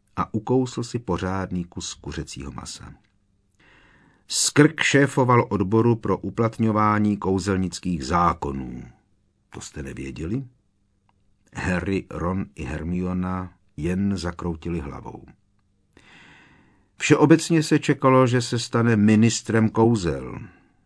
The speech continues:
vysvětloval Sirius. "Barty Skrk je veliký kouzelník. Má mocné čarodějné schopnosti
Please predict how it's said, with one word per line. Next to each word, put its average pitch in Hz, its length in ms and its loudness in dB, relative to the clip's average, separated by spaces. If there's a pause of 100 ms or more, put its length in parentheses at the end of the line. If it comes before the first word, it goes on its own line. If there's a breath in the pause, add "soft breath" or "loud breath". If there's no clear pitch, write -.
(180)
vysvětloval 76 580 -8
Sirius. - 880 -14 (440)
"Barty 101 720 4
Skrk - 720 -8 (380 loud breath)
je 80 280 -6
veliký 90 460 -4
kouzelník. 73 800 -10 (960 loud breath)
Má 95 300 6
mocné 101 880 4
čarodějné 92 640 -2
schopnosti 78 760 -10